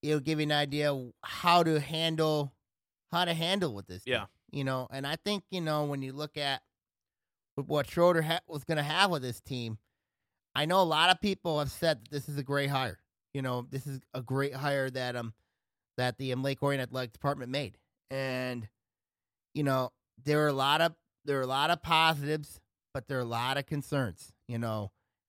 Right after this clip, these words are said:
Speaker 1: The
Speaker 2: You get,
Speaker 1: cons-
Speaker 2: but there's concerns with any
Speaker 1: I agree.
Speaker 2: name coming in. You could be a big name, small name, doesn't matter.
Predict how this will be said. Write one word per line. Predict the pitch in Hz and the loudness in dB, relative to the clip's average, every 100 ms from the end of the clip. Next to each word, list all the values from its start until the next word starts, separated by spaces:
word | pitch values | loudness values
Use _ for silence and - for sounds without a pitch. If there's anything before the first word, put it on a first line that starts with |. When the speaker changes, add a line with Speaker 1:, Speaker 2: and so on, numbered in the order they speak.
| _ - | _ -8
Speaker 1:
The | 139 | -2
Speaker 2:
You | 190 | 0
get, | 254 | 0
Speaker 1:
cons- | - 151 | -2 -2
Speaker 2:
but | 202 | 0
there's | 240 | -2
concerns | - 190 - 180 170 139 | -2 -4 0 0 0 0
with | 131 131 - | 2 0 0
any | 139 143 139 127 120 101 - _ | -2 0 0 0 -2 -6 -12 _
Speaker 1:
I | 139 151 | -2 2
agree. | 156 147 | 6 6
Speaker 2:
name | 147 147 139 | 6 2 0
coming | 147 139 135 | 0 0 0
in. | 135 135 - _ - | 0 -2 -4 _ -8
You | 123 | -4
could | 135 | 0
be | 123 | 0
a | 104 | 2
big | 139 143 | 2 2
name, | 139 135 135 135 131 131 123 | 0 -4 -2 0 2 0 -2
small | - 131 131 131 | -4 0 2 2
name, | 131 127 127 120 | 0 0 -2 -2
doesn't | 123 113 - | -4 -4 -2
matter. | 98 85 | -2 -4